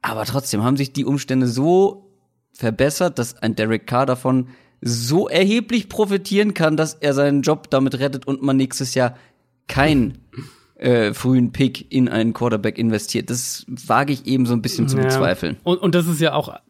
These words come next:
Speaker 2: also wenn man es jetzt mal eigentlich be-, so genau betrachtet, ist das ja auch sozusagen die, die, nicht die Frage, die sich die Raiders stellen sollten, sondern die Frage ist ja dann eben wirklich das, was du zuerst gesagt hast, nämlich, ähm, wie groß oder wie gut müssen die Umstände sein und wie groß ist dadurch dann letztlich auch das Handicap,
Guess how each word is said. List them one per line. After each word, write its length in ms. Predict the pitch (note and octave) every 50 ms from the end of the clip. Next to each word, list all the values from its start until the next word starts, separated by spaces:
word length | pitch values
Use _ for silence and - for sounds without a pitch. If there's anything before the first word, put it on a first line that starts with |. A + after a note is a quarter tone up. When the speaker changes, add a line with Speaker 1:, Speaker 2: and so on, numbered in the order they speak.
| _ _ _ _
Speaker 2:
also 240 | - - D3 C3+ C3+
wenn 80 | C#3+ D3
man 80 | D3
es 60 | C#3
jetzt 120 | C#3+ - -
mal 140 | D3+ C#3+ C3+
eigentlich 420 | C3 D3 D3 D3 C3+ - - - - D#4+ - _ _ _
be-, 460 | - - - - - - C3+ B2 - - -
so 160 | - C#3 C#3+
genau 220 | C3 C3+ C3+ C#3 D#3
betrachtet, 320 | E3 - D3+ C#3 C#3 C#3
ist 120 | C3+ - -
das 120 | C#3 A#2+
ja 100 | D3+ C#3
auch 180 | C3+ B2+ - -
sozusagen 440 | D3 C3+ - - C#3+ C3+ C3 C3+ B2+
die, 140 | B2+ C3+ A#2+
die, 260 | - D3 D3+ - - -
nicht 220 | D#3 D#3+ E3 E3
die 60 | - D#3+
Frage, 260 | - C#3+ C#3+ D3+ C#3+
die 100 | C#3+ C#3
sich 140 | C3+ A#2+ -
die 80 | C3+
Raiders 300 | B2 B2 C3 C3+ C3 A#2
stellen 280 | - - C3+ C#3+ C#3 B2+
sollten, 400 | A#2 A#2 A2+ A2 - C3 B2+ - _ - - - _ _ _
sondern 260 | _ - C#3+ C3+ C3 C3
die 80 | C3
Frage 240 | - C3+ B2+ C3 C3+
ist 80 | B2 C3+
ja 80 | B2+
dann 120 | B2+ C3 C3+
eben 200 | C3+ B2+ B2+ B2+
wirklich 200 | C3+ B2+ D3 -
das, 140 | - C3+ B2
was 140 | B2+ B2 -
du 80 | - B2
zuerst 360 | - - B2+ C3 D3+ D3+ -
gesagt 320 | D3+ C3+ B2+ B2+ B2+ -
hast, 140 | C#3 A#2 -
nämlich, 340 | C3+ C3 B2+ B2+ A#2 - - - - - - - - _ _ _ - - -
ähm, 540 | C#3+ C3+ C3 B2 B2 A#2+ A#2+ B2+ - - _ _ _ _ _ -
wie 280 | - C#3+ B2 B2+ D3 C3+
groß 600 | - - C#3 C3+ C#3+ D#3 D#3+ - - - - - _ _ _ _ _ _ _ _ _ _ _ _ _ _ - E3 D3+
oder 200 | D#3 D3 C#3+ B2+
wie 120 | C3+ D#3+
gut 200 | C#3+ D#3 E3+ E3
müssen 160 | E3 E3 C#3 D3
die 60 | D#3
Umstände 280 | D#3 D3+ - D3+ C#3
sein 200 | C3 C#3+ D3 D3+
und 100 | C#3+ C3+
wie 80 | C3+ D#3
groß 220 | D#3 C#3+ C#3+ C3
ist 160 | D#3 C#3+ - -
dadurch 200 | C#3+ C#3+ C#3+ C3
dann 140 | - C#3+
letztlich 320 | C#3 C#3 C3+ - - C3+ -
auch 100 | B2+ B2
das 160 | - A#2 -
Handicap, 480 | D#3 G3 G3 E3 - - C3+ G2+ -